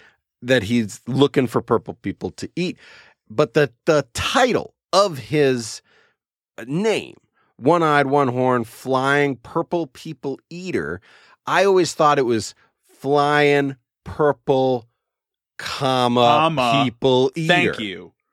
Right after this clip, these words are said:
Speaker 1: But no, it, I guess it isn't. I guess
Speaker 2: Man,
Speaker 1: it's
Speaker 2: uh, like,
Speaker 1: Flying
Speaker 2: at first
Speaker 1: Purple
Speaker 2: I was,
Speaker 1: People.
Speaker 2: at first I was in,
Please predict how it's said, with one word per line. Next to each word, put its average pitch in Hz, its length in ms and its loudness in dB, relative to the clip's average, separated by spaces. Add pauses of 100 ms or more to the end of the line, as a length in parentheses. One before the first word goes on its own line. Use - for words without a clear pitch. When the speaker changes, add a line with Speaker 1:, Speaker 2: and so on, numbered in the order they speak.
(880)
Speaker 1:
But 120 160 2
no, 123 400 0
it, 104 200 -2
I 104 180 -2
guess 127 280 -2
it 131 100 -2
isn't. 143 280 -2
I 80 140 -6
guess 107 280 -4
Speaker 2:
Man, 427 100 0
Speaker 1:
it's 381 120 -6
Speaker 2:
uh, 339 60 4
like, 339 60 0
Speaker 1:
Flying 127 340 0
Speaker 2:
at 226 40 -6
first 392 240 2
Speaker 1:
Purple 285 140 2
Speaker 2:
I - 20 2
was, 233 140 -2
Speaker 1:
People. - 160 -10 (240)
Speaker 2:
at 302 100 -8
first 494 260 -4
I 302 120 2
was 196 160 0
in, 147 180 -6